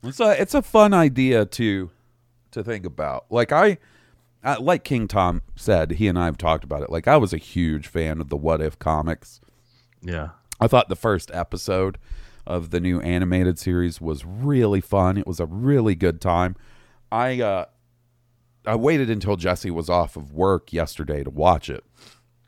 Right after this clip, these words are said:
Speaker 1: And I started it not knowing, like, if it would really be Jesse's thing. And then, like, literally within four minutes, she's like, "This is fucking cool. This is really cool." <laughs>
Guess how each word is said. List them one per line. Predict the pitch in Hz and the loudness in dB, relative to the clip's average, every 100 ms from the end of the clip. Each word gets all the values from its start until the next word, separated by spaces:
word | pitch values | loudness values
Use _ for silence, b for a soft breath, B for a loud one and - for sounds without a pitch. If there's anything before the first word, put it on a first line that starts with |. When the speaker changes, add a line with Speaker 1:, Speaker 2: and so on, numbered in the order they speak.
| - | -10
Speaker 1:
And | 95 92 85 82 80 b b b b | -4 -2 -2 -4 -8 b b b b
I | 95 | -6
started | 92 - 165 156 120 | -2 2 4 6 4
it | 113 | 0
not | 143 226 247 | 0 0 0
knowing, | 151 127 127 135 139 | 4 4 6 4 2
like, | 127 117 120 | 0 -2 -4
if | |
it | 131 | -4
would | 107 107 | -4 2
really | 113 113 | 4 4
be | 110 107 | 2 -2
Jesse's | 101 98 - 95 - | 0 0 0 -6 -2
thing. | 95 101 107 - | 0 0 -2 -4
And | 104 104 | -2 2
then, | 156 151 139 b b b b | 2 2 -2 b b b b
like, | 135 123 - | -8 -8 -8
literally | 120 139 165 147 123 107 | -4 0 2 4 4 2
within | 92 98 123 104 | 2 2 2 2
four | 95 - 123 120 | -2 2 4 6
minutes, | 110 107 107 82 - | 4 4 2 0 -2
she's | 117 95 | -2 0
like, | 85 | 0
"This | - 262 | -2 -4
is | 311 - | -4 0
fucking | - 92 98 - | 4 4 0 -16
cool. | - 104 101 69 - _ _ _ _ _ _ _ _ _ _ - | -12 -8 -8 -8 -14 _ _ _ _ _ _ _ _ _ _ -2
This | 277 | -2
is | 320 208 | -2 -4
really | 87 90 107 95 80 | -6 0 0 0 -4
cool." | - 101 78 62 - _ b | -4 -2 -2 -6 -18 _ b
<laughs> | b | b